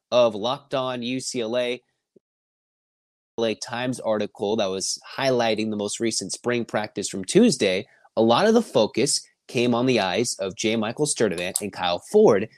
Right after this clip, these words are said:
And while we had a little talk earlier a couple weeks ago with Max and discussing, hey, what's going on with the U C L A receiver room, the guys with the most experience at high-level positions in ter-, in the receiving room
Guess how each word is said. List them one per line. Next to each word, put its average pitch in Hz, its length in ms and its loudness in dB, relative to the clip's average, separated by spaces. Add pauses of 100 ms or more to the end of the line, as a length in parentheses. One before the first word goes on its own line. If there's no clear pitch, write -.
(180)
And 147 100 0
while 151 100 8
we 160 100 6
had 196 260 2
a 180 60 6
little 156 220 2
talk 123 380 -4
earlier 113 420 0
a 104 60 -4
couple 104 260 -4
weeks 98 220 -4
ago 95 240 -4
with 104 160 -2
Max 98 400 -4
and 101 100 -6
discussing, 104 680 -4 (320)
hey, 135 180 2
what's 110 240 -2
going 117 320 -2
on 113 220 -2
with 104 120 -6
the 95 80 -8
U 104 120 -2
C - 180 -4
L 95 80 -2
A 90 80 -4
receiver 175 460 2
room, 107 240 -2 (420)
the 123 80 0
guys 214 320 4
with 220 120 0
the 185 60 2
most 165 300 2
experience 151 960 0
at 117 120 -6
high-level 147 840 0
positions - 680 -8 (340)
in 113 180 -2
ter-, - 140 -6
in 110 140 -6
the 95 100 -6
receiving 139 460 2
room 87 260 -12